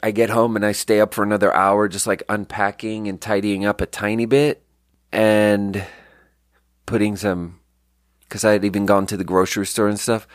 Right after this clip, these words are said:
like, putting some groceries away. And then I fall asleep, and at that point, it's, like, midnight in America. And I slept for, like, eight and a half hours, which is pretty good. And then I wake up, and, and I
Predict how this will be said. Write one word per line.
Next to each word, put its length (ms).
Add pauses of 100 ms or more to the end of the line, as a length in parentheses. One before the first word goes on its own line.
(560)
like, 160
putting 260
some 160
groceries 580
away. 540 (1160)
And 240
then 220
I 80
fall 280
asleep, 460 (240)
and 140
at 80
that 220
point, 240
it's, 100
like, 140
midnight 500
in 140
America. 600 (1080)
And 100
I 80
slept 400
for, 160
like, 540
eight 220
and 100
a 40
half 220
hours, 400
which 180
is 60
pretty 260
good. 320 (460)
And 100
then 120
I 80
wake 200
up, 220
and, 180 (120)
and 200
I 300